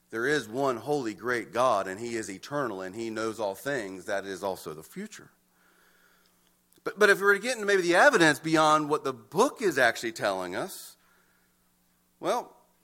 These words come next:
there's things about the culture and civilization that someone in the second century just would not have access to about the si-,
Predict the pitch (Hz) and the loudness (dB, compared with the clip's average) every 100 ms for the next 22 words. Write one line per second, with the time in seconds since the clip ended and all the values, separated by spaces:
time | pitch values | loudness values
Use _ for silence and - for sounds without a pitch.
0 | _ 170 170 156 - - - - 202 302 | _ 2 2 2 -4 -10 -12 -4 -2 -2
1 | 180 139 113 156 170 156 - 135 135 127 | 0 -2 2 4 4 2 -4 -8 -6 -6
2 | - 196 208 - 202 190 143 - 185 160 | -4 0 0 -2 -2 0 -2 -2 -4 -2
3 | 143 135 202 - 139 120 113 185 151 - | 0 4 2 2 -2 -2 -4 -6 -6 -6
4 | - 190 - - - 190 - 117 110 131 | -10 -12 -10 -14 -8 -8 -6 -8 -8 -10
5 | 135 175 160 104 123 - - 101 - 101 | -6 -6 -6 -4 -4 -4 -6 -8 -8 -10
6 | 85 95 101 - - | -6 -4 -4 -6 -14